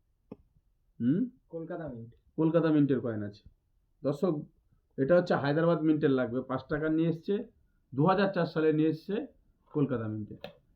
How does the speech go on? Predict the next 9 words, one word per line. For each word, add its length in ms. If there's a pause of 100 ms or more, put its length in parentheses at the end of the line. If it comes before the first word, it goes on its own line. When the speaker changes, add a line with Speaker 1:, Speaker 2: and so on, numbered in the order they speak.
(160)
Speaker 1:
একটা 340
জিনিস 300
মাথায় 360
রাখতে 280
হবে, 360 (380)
আমি 120
দর্শকদের 440
উদ্দেশ্য 300
বলবো, 680